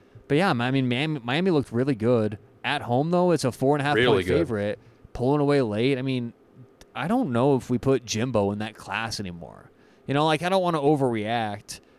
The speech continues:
Speaker 1: but I've had question marks for a
Speaker 2: Interesting.
Speaker 1: long time. He's gotten some of the best recruits in college football for,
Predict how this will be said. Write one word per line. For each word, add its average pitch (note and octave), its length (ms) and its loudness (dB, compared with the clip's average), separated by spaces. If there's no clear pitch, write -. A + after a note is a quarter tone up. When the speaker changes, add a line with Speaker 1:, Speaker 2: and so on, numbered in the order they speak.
Speaker 1:
but C3 220 2
I've D#3 180 0
had G#3+ 180 0
question - 280 2
marks C#3+ 180 2
for - 60 0
a D#3+ 80 2
Speaker 2:
Interesting. B2 80 2
Speaker 1:
long B2 160 -2
time. C3 460 -10
He's F#3+ 260 -6
gotten D#3 540 -2
some E3 220 -4
of E3 60 -4
the B2+ 60 0
best B2 300 -2
recruits B2 500 0
in A#2 60 -10
college C#3 340 -2
football G#2 540 -2
for, G#2 340 -6